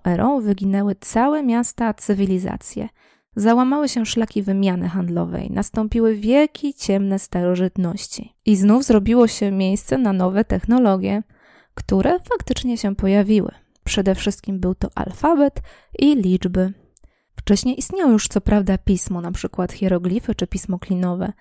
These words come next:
ale pisanie było bardzo trudne do nauczenia. Pisanie i czytanie było zawodem.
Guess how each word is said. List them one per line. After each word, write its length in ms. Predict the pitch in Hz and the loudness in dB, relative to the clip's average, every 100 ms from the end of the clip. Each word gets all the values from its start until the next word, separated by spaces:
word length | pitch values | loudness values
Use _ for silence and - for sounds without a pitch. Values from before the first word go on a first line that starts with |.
| _ _ _ - | _ _ _ -4
ale 240 | 190 180 | 0 0
pisanie 480 | - 185 202 202 202 | 0 -2 0 0 -2
było 300 | 185 180 180 | -2 -2 -2
bardzo 500 | 196 196 240 254 214 | 0 0 2 0 -4
trudne 380 | - 196 190 185 | -4 -4 -2 -2
do 100 | 185 | -2
nauczenia. 720 | 180 180 - 180 180 180 - _ - | -2 -4 -4 -4 -2 -8 -12 _ -8
Pisanie 500 | 196 202 220 277 220 | -4 0 2 2 0
i 40 | |
czytanie 380 | 196 - 208 214 | -2 -2 -2 0
było 200 | 196 196 | 0 0
zawodem. 760 | 180 180 180 196 185 - 269 | 2 2 4 4 4 -2 -12